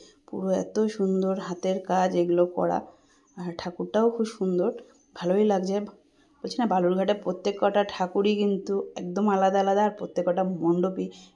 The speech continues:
এত সুন্দর। এরপর আমরা বিপ্লবী দেখে চলে এলাম বিংশ শতাব্দী ক্লাবে,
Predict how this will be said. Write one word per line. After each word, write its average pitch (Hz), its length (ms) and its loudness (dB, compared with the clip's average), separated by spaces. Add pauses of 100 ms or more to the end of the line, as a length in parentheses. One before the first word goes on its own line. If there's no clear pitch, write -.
এত 190 200 -2
সুন্দর। 214 580 2 (580)
এরপর 180 500 2 (120)
আমরা 180 200 -2
বিপ্লবী 185 520 -2
দেখে 190 420 0 (440)
চলে 175 320 4
এলাম 175 500 4 (1900)
বিংশ 185 440 0
শতাব্দী 202 440 0
ক্লাবে, 180 420 2